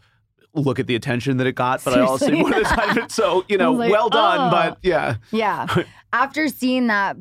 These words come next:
Speaker 2: backlash, did anyone on your team maybe feel like, "Ooh, that wasn't fair to Scheana"? Like, maybe we shouldn't have put that clip out? Or when it's clickbait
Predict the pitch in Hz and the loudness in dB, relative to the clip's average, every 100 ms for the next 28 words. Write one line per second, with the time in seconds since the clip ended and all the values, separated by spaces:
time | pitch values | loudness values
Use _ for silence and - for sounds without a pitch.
0 | 165 202 196 190 196 175 170 170 170 - | -2 0 0 0 -2 0 0 -2 -4 -12
1 | 170 165 208 196 190 196 180 - _ _ | -16 -6 0 2 0 0 -2 -4 _ _
2 | _ _ _ 196 208 208 202 190 185 185 | _ _ _ -4 -2 0 0 0 0 -2
3 | 175 170 - 202 180 175 170 170 170 160 | -2 -4 -6 -4 -2 -2 -4 -2 -4 -4
4 | - - 165 165 160 - 233 233 156 147 | -8 -4 -2 0 -2 -4 -4 -2 -2 -4
5 | 180 160 180 160 180 160 165 185 185 190 | -8 -8 -4 -2 -2 -6 -6 -2 -2 -2
6 | 185 - 202 196 190 180 190 180 170 180 | -4 -4 -2 0 -2 -4 -4 -4 -2 -4
7 | 156 - 175 165 160 170 _ _ _ - | -6 -8 -4 -2 -2 -6 _ _ _ -10
8 | - 233 240 247 247 269 247 233 226 254 | -4 -2 0 0 -2 -4 -4 -4 -2 -4
9 | 254 247 240 - 302 269 262 214 220 208 | -2 -2 -2 -2 0 2 0 -2 -4 -4
10 | - 214 208 - 180 165 160 | -6 -6 -6 -4 -2 0 -2